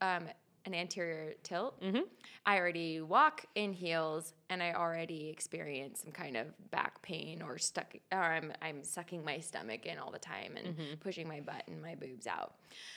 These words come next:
Speaker 1: Um, for women like that, like, are you, would you advocate never wearing heels?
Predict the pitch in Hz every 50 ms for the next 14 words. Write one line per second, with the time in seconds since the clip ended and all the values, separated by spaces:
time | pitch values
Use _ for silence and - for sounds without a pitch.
0 | - - - 214 208 190 175 170 170 165 180 180 170 196 208 226 214 202 180 170
1 | - 170 139 - - 165 156 156 - - 180 170 170 175 170 170 180 170 202 233
2 | 262 277 226 196 214 - - 240 269 - - 170 165 175 175 202 202 - - 254
3 | 247 247 247 240 - - - _ 175 175 180 170 165 160 180 220 254 269 262 262
4 | 269 277 277 285 285 277 277 285 285 302 311 330 349 359 - - -